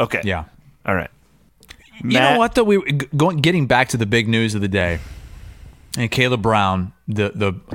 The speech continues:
Speaker 2: high four-star wide receiver going from Ohio State to Iowa. He, he didn't have any set-in-stone plans to visit elsewhere, but from, from everything I heard from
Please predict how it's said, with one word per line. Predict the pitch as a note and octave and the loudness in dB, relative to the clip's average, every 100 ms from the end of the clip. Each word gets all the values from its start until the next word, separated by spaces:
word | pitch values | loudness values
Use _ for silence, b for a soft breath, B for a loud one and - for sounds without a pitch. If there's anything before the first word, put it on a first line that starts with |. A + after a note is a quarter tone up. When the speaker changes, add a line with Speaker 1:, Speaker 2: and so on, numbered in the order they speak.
| G2+ | -6
Speaker 2:
high | - C#3 C3 B2+ | -2 2 2 2
four-star | - B2+ B2 - A2+ | 0 -2 -2 0 0
wide | G#2+ G#2 G#2 | 2 2 2
receiver | G2+ - G2+ F#2 F2 B B B B | -2 0 0 0 -2 B B B B
going | A2+ G#2+ | -2 0
from | G2+ | 2
Ohio | F#2+ F#2+ F#2+ | 2 2 0
State | - F2+ - | 0 -2 -2
to | F2+ | -4
Iowa. | F2 D#2+ D#2+ - _ _ _ _ _ _ _ _ _ _ _ - - | -4 -4 -6 -10 _ _ _ _ _ _ _ _ _ _ _ -20 -20
He, | - - G3 G#3 G#3+ G#3+ - _ _ _ _ - | -12 -4 -2 2 2 0 -2 _ _ _ _ -4
he | C#3+ | 0
didn't | F#3 A3+ | 2 4
have | A3 A3+ | 4 4
any | G#3+ E3+ C#3 - - - | 4 2 0 -8 -20 -4
set-in-stone | - D#3 C#3 C3 - B2 G#2 | 2 2 2 0 0 0 0
plans | - A2+ A2 A2+ B2 A#2+ | -4 0 2 2 0 -2
to | B2 | 0
visit | A#2+ A#2+ A#2 | 0 2 2
elsewhere, | A#2 A2+ A#2+ A2+ A2 | 0 0 0 2 2
but | A2 G#2+ b b b b b b b | 0 -4 b b b b b b b
from, | - D3 D3 - | -2 0 0 -2
from | D3+ E3 | 0 2
everything | F#3+ D#3+ C3+ | 2 2 2
I | A#2+ | 4
heard | A#2+ A#2 | 4 2
from | G#2+ | 0